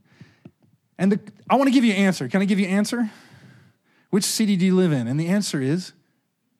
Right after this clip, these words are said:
neither of them. You don't live in Sodom. You don't live in Jerusalem.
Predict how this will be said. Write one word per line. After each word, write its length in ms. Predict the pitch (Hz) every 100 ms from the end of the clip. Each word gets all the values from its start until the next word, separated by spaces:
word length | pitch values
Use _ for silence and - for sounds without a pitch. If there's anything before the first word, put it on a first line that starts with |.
| _
neither 300 | 175 277 147
of 100 | 104
them. 200 | 98 85 - _ _ _ _ _ _ _ _ _ _ _ _ _ _
You 160 | 151 240
don't 180 | 254 190
live 300 | 269 262 170
in 120 | 175
Sodom. 520 | 160 - 143 135 113 101 _ _ _
You 140 | 170 220
don't 200 | 202 190
live 440 | 240 214 131 - -
in 120 | 147
Jerusalem. 580 | 123 123 113 - 92 92